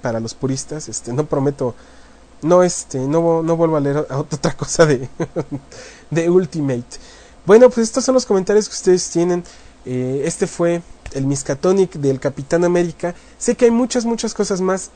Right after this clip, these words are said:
Manden sus comentarios, ya saben, por email los pueden mandar a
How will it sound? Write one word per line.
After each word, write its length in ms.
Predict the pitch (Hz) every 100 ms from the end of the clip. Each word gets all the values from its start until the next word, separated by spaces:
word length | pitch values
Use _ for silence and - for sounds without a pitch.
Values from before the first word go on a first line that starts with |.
| -
Manden 360 | 160 196 226
sus 160 | 214 170
comentarios, 640 | 160 143 139 165 170 175
ya 80 | 160
saben, 300 | 165 165 165
por 160 | - 147
email 280 | 165 170 165
los 140 | 151
pueden 200 | 156 151
mandar 300 | 139 131 139
a 120 | 127